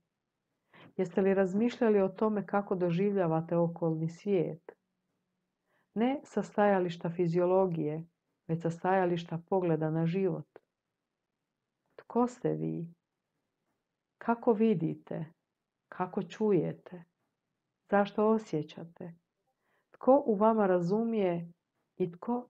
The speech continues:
točno opaža? Pogledajte unutar sebe.” Sensei se nastavio obraćati društvu.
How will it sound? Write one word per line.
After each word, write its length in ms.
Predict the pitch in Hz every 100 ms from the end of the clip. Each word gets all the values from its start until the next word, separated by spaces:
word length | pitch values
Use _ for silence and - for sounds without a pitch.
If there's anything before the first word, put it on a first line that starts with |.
| -
točno 480 | 185 170 - 185 -
opaža? 760 | 175 170 165 165 170 - 175 - _ _ _ _ _ _ _
Pogledajte 840 | - 233 233 170 151 156 165 170 170
unutar 440 | 170 165 160 165
sebe.” 440 | 170 - 160 160 - _ _ _ _ _ _ _ _ _ _ _ _ _ _ _ - _ _ _ _ _
Sensei 380 | 196 190 262 269
se 180 | 233
nastavio 560 | 196 220 226 196 175 170
obraćati 500 | 170 175 170 170 180
društvu. 540 | 170 190 190 170 -